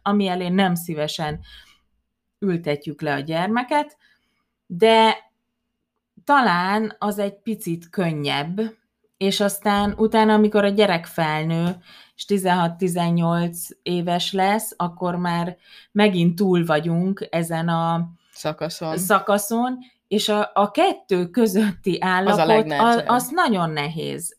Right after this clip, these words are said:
Speaker 1: Eleve a kamaszkor sajátosságai miatt is, hogy a kamasz önállóságra törekszik,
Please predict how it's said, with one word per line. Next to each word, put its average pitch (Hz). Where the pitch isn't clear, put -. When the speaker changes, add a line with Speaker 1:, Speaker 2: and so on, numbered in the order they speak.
Speaker 1:
Eleve 233
a 160
kamaszkor 202
sajátosságai 175
miatt 170
is, 170
hogy 170
a 156
kamasz 156
önállóságra 175
törekszik, 165